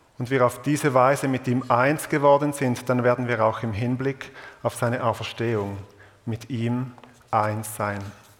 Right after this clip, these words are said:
Wer von euch, wir nicht aufheben, ist schon mal in Jerusalem gsi?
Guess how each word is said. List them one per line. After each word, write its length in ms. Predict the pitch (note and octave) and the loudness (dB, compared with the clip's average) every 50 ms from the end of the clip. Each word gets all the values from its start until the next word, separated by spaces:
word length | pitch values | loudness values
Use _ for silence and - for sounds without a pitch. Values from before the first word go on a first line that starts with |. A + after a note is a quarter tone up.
| _ - _ _ _ _ _ _ _ _ _ - - _ - _ _ _ _ _ _ _ _ _ _ _ _ _ _ _ _ _ _ _ _ _ _ _ _ _ | _ -20 _ _ _ _ _ _ _ _ _ -20 -20 _ -20 _ _ _ _ _ _ _ _ _ _ _ _ _ _ _ _ _ _ _ _ _ _ _ _ _
Wer 160 | _ A#2 B2 B2+ | _ 0 0 0
von 140 | - D3 | 0 -4
euch, 380 | A2+ A#2+ A#2 A#2+ A#2+ B2 C3 C#3+ C3+ - - - - - _ | 0 2 2 2 2 2 -2 -4 -8 -12 -16 -20 -20 -16 _
wir 140 | A2+ G#2+ G#2+ | -6 -4 -4
nicht 180 | A#2 A2 B2 | -4 -4 -6
aufheben, 420 | B2+ - - G#2 G2 G2 G2 G#2+ - - - - - _ _ - - - - - _ _ - | -8 -8 -6 -6 -4 -4 -6 -8 -8 -14 -20 -20 -20 _ _ -20 -20 -20 -20 -20 _ _ -8
ist 160 | A2 - - | -6 -4 -2
schon 160 | - A#2 A#2 | -2 0 0
mal 140 | A#2 A#2 A2+ | 0 0 0
in 100 | A2 A2 | -2 -2
Jerusalem 520 | G#2+ G#2 G2 G#2 - - A2+ G#2+ G#2+ A2 | -4 -4 -6 -6 -6 -6 -6 -6 -6 -6
gsi? 300 | - - - - G2 F#2 | -8 -12 -14 -12 -14 -14